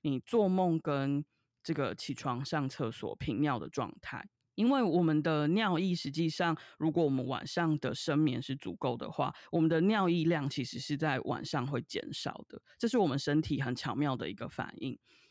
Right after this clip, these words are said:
像我们白天的话，我们大概两三个小时就要上一次厕所嘛，一定的，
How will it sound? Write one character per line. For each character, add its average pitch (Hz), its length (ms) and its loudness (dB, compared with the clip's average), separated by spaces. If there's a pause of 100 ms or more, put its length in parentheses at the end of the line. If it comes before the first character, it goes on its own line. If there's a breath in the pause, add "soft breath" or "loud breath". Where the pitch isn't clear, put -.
(120)
像 302 180 2
我 196 80 4
们 147 160 2
白 139 180 0
天 165 220 2
的 147 100 4
话， 170 220 4
我 127 100 2
们 117 120 -2
大 151 100 -2
概 147 160 0
两 123 140 -4
三 135 160 -4
个 127 100 -2
小 113 160 -6
时 101 140 -10
就 131 100 -6
要 123 100 -2
上 95 200 -8
一 87 40 -12
次 - 160 -12
厕 87 240 -6
所 - 260 -12
嘛， - 200 -14
一 147 80 -8
定 131 260 -2
的， 107 160 -4